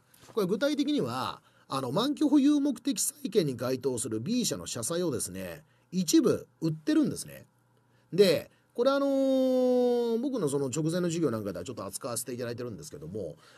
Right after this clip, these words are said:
あのー、満期保有目的債権ってね、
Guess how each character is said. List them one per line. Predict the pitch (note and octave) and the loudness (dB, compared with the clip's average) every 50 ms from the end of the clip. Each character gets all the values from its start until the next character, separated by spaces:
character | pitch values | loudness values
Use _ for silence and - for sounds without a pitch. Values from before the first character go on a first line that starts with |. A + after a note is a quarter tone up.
| - _ | -8 _
あ | G3+ G3 G3 G3+ | 4 4 6 6
の | G#3 | 8
ー、 | G#3+ G#3+ G#3 G#3 G#3 G#3 G3+ G3+ G3+ G3+ G3+ G3 G3 G3 F#3+ F#3+ F#3+ F#3+ F#3+ F3 D3 | 8 8 8 8 8 6 6 6 4 4 4 4 2 2 2 2 2 2 2 2 2
満 | D3+ F#3+ C4 D#4 D4+ | 0 0 0 0 0
期 | - E4+ | 0 2
保 | D4 D#4 | 4 4
有 | D4 C#4+ D#4 D#4 | 4 4 4 0
目 | D4 D#4 B3+ - | -2 -4 -4 -6
的 | - C#4+ G#3 - | -6 -6 -4 -2
債 | - D4 C4+ A3 | -2 0 0 2
権 | - B2 G2 | 0 0 -4
っ | E2 | -6
て | D#2+ F2 | -8 -10
ね、 | F2+ G2 F#2 D#2 - - | -8 -8 -8 -10 -12 -16